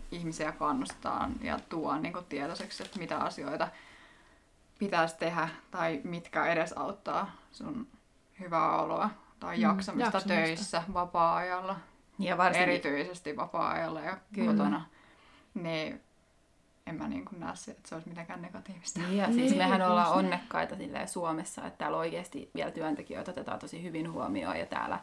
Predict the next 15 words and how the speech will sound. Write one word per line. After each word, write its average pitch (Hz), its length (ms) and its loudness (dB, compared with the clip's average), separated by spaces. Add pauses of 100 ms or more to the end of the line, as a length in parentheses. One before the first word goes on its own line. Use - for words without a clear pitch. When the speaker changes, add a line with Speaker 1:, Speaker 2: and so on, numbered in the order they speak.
(440)
Speaker 3:
se - 300 -6 (540)
työntekijän 160 560 -2
hyvinvointi 143 640 0
on - 220 0 (600)
silleen 165 460 -2 (120)
merkityksellistä 165 960 2
verrattuna 147 640 0 (340)
moniin, 151 540 4 (100)
no 190 240 6
okei, 202 280 6
länsimaissa 196 500 4
muutenkin - 400 -2
siis - 300 -10
jo - 120 -2 (800)
vastaavanlaista 165 880 0